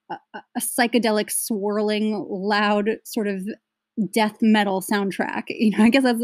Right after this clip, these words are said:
a good way to describe it. There was a lot going on on my insides, and on the outsides, I just smiled. And I showed up, and I did a good job. I was the most reliable employee. I was the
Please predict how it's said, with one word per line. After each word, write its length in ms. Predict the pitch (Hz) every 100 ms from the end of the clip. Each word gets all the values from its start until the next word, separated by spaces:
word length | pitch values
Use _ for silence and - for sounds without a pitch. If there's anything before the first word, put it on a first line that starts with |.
| -
a 80 | 214
good 140 | 214
way 120 | 214 208
to 100 | 208
describe 440 | 190 - 285 277
it. 140 | 220 - - _ -
There 100 | 330
was 100 | 240
a 60 |
lot 280 | 240 262 254
going 240 | 269 269
on 140 | 294 294
on 80 | 262
my 80 |
insides, 480 | 202 196 190 196 190
and 100 | 214
on 60 | 214
the 140 | 214 247
outsides, 540 | 285 - 220 220 214
I 160 | 208 220
just 340 | 277 - -
smiled. 560 | 254 247 330 214 202 208 _ _ _ _ _ _ -
And 320 | 214 208 214 220
I 80 |
showed 300 | 202 - 196
up, 160 | 220 302 _ _
and 180 | 226 208
I 60 | 196
did 160 | 214
a 60 | 208
good 200 | 202 185
job. 400 | 220 208 240 269
I 100 | 208
was 140 | 196 196
the 80 |
most 200 | 196 190
reliable 540 | 196 185 190 233 233 233
employee. 540 | 226 220 208 214 247
I 80 | 220
was 160 | 190 185
the 160 | 196